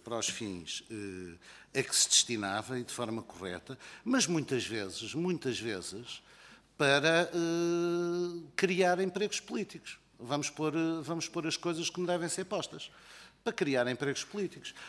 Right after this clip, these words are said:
Porque o mesmo serviço que era desenvolvido pela autarquia através dos seus serviços municipalizados, tinha um diretor de serviços,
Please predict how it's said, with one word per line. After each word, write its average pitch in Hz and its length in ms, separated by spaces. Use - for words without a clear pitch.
Porque 185 220
o - 20
mesmo 226 160
serviço 180 400
que - 80
era 160 120
desenvolvido 156 580
pela 147 160
autarquia 139 480
através 127 400
dos - 80
seus 143 220
serviços 135 340
municipalizados, 120 840
tinha 160 120
um 160 60
diretor 147 340
de - 60
serviços, 107 640